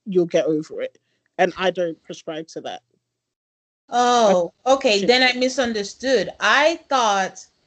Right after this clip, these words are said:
Speaker 2: they were talking about the anger and they were saying that she should talk to him and, you know, say how she feels or whatever and all that kind of stuff. I didn't actually interpret it that she meant say whatever you want in an, even when you're angry, like, in an intimate relationship,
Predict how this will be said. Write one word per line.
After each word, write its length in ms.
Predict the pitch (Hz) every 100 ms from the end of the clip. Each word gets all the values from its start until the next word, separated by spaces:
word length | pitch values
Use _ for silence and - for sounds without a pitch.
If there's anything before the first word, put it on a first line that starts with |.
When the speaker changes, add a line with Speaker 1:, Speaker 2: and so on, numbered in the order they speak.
| _ _ -
Speaker 2:
they 100 | 214
were 120 | 214
talking 280 | 214 226 240
about 220 | 233 226
the 140 | 247 262
anger 540 | 208 208 202 202 202
and 180 | 190 196
they 40 |
were 140 | 196 190
saying 340 | 220 208 202
that 200 | 190 156
she 180 | - 226
should 280 | 190 196 -
talk 420 | - 190 196 -
to 100 | -
him 600 | 285 277 269 269 262 269 - _ _ _ -
and, 720 | 214 208 202 196 190 196 190 -
you 140 | 214
know, 160 | 202 190
say 260 | - 226
how 200 | 220 208
she 240 | 202 208 190 -
feels 400 | 254 240 226 226
or 140 | 220
whatever 540 | 220 220 214 214 214 208
and 160 | 185
all 100 | 202
that 160 | 208 196
kind 160 | 208 196
of 60 |
stuff. 340 | - 214 208 - _ _ -
I 80 | 220
didn't 340 | 190 269 285
actually 360 | 214 220 240 233
interpret 440 | 208 226 226 233
it 140 | 190 185
that 160 | 156
she 260 | - - 208
meant 400 | 202 196 185 - _ _
say 240 | - - 208
whatever 340 | 202 202 196
you 160 | 196 185
want 360 | 190 190 185
in 120 | 175 190
an, 240 | 180 180 - -
even 260 | 214 208
when 120 | 196
you're 100 | 180
angry, 320 | 131 196 196 190
like, 140 | -
in 80 | 185
an 120 | 185
intimate 440 | 202 202 208 160
relationship, 600 | 190 196 202 185 165 175